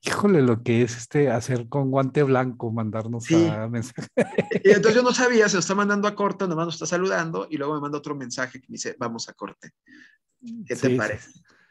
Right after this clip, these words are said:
Speaker 2: No, no, no, sí. Este, con guante y pipa ahí nos está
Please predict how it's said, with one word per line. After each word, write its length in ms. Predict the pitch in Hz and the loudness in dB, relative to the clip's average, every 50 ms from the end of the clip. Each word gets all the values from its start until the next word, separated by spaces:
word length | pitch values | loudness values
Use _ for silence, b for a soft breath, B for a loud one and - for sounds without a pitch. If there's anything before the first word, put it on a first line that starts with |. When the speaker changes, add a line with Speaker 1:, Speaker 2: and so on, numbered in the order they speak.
| - | -8
Speaker 2:
No, 180 | 143 165 185 180 | -4 -4 -2 -2
no, 160 | 165 165 165 | -2 -4 -6
no, 220 | 160 156 156 151 | -4 -6 -6 -6
sí. 260 | 143 - 113 110 208 b b b b b b b b b _ _ | -8 -10 -14 -16 -18 b b b b b b b b b _ _
Este, 1000 | - 117 113 101 - - - - 113 107 104 107 107 107 104 104 104 110 107 - _ | -10 -10 -10 -8 -10 -12 -10 -10 -8 -8 -6 -6 -6 -6 -6 -8 -8 -10 -12 -14 _
con 220 | - 107 113 113 110 | -14 -12 -10 -10 -6
guante 380 | 113 123 131 143 139 135 135 | -4 -4 -4 -4 -6 -8 -12
y 40 | 123 | -12
pipa 320 | 123 123 127 127 123 120 | -8 -8 -10 -10 -8 -10
ahí 100 | 120 117 | -10 -10
nos 180 | 117 113 110 - | -10 -12 -14 -16
está 400 | - - - 110 110 110 110 - | -18 -14 -12 -12 -12 -12 -14 -20